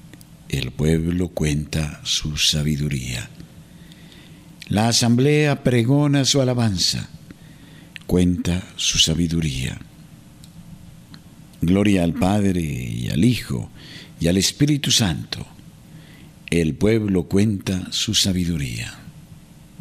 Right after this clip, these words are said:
Cántico evangélico. San Pedro, manteniéndose en la firmeza de piedra que recibió, no suelta el timón de la iglesia.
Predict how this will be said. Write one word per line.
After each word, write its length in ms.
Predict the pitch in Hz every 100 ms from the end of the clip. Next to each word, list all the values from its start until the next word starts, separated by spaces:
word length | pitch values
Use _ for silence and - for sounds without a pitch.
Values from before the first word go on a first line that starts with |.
| - - - - - - - - - - - - - - -
Cántico 640 | - 101 101 98 - 98 -
evangélico. 840 | 92 90 85 82 71 71 - - - - - - - - - - - - - - -
San 300 | - - 113
Pedro, 500 | 107 143 139 131 120 - - -
manteniéndose 760 | 82 90 92 110 147 139 123
en 80 | 113
la 80 | 104
firmeza 440 | 110 101 123 113
de 120 | 92 87
piedra 500 | 107 117 107 98 82
que 140 | 82
recibió, 520 | 78 78 98 110 147 - - - - - - - -
no 140 | - 143
suelta 460 | - 185 165 -
el 120 | 101 82
timón 420 | 87 90 104 101
de 80 | 95
la 80 |
iglesia. 520 | 98 80 69 - -